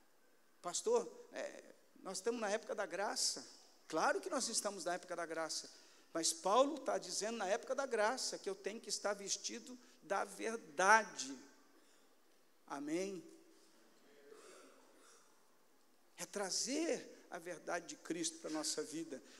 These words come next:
Olha o que diz a Bíblia em João, João oito, trinta e dois: "E conhecereis a verdade, e a verdade vos libertará." Amém, irmão?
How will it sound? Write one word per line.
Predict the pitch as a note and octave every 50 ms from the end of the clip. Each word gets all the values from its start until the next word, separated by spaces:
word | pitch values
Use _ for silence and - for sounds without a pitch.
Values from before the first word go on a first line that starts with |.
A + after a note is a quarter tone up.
| - -
Olha | - C4 D4+
o | B3+
que | - C4
diz | A#3 B3 G3+
a | A#3+ G#3+
Bíblia | - F3+ A3 G3 F3+ G3+
em | F#3
João, | D#3+ D#3+ F#3+ F#3+ F#3 F#3 F#3 - - - - - - -
João | - D3+ E3+ G#3+ G#3+ G3+ F#3+
oito, | F#3+ G3+ F#3+ F#3+ F#3 E3+
trinta | - - D#3+ F3 E3 - -
e | D#3+ D3+
dois: | - C#3+ C3+ C3+ C#3+ -
"E | F#3
conhecereis | F#3 - G#3 G#3 G#3 G#3 G3 - - G3 G3 F#3+ A3+ A#3 A#3 A#3 A3+
a | G#3+
verdade, | G3+ G3+ E3+ E3 D#3 E3+ F3 G3+ B3 C4 A#3+ - E4 F#4+ - - - - - - - - - -
e | - D#3
a | F3
verdade | E3+ C#3+ E3+ D#3+ D3 C#3 D3+ D3+ E3 G3 A3 G#3 B3 C4 C#4+ C4+ - - - - - - - -
vos | - - D3 - G#3+ A#3+ B3 - - - - - -
libertará." | - D#3+ E3+ E3 C#3+ - E3+ D3+ - - - D3 C3+ A#2 A#2 G#2+ G#2 - - - - - - - - - - - - - - - - - - - - - - - - - -
Amém, | - C#3+ C#3 C3+ D#3 F3 A3 C4
irmão? | A#3+ F3+ E3+ D3+ B2+